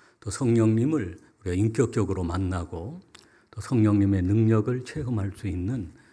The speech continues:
어, 복된 주일이 될 줄로 믿습니다. 어, 예수님께서,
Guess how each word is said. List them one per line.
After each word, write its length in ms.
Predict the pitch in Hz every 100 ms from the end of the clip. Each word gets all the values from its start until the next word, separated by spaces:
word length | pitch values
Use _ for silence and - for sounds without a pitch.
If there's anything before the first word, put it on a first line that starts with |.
| _ _
어, 180 | 87 85
복된 580 | - 101 - 92 98 139
주일이 640 | - 101 87 85 90 110
될 160 | 101 92
줄로 240 | - 90
믿습니다. 800 | 82 90 - 107 87 - 78 80 76 - _ _ _ _ _ _ _ _ _ _ _ _ _ - _ _ _ _ _ _ _ _
어, 220 | 110 92 95
예수님께서, 1160 | 113 127 156 151 147 147 - 160 117 95 -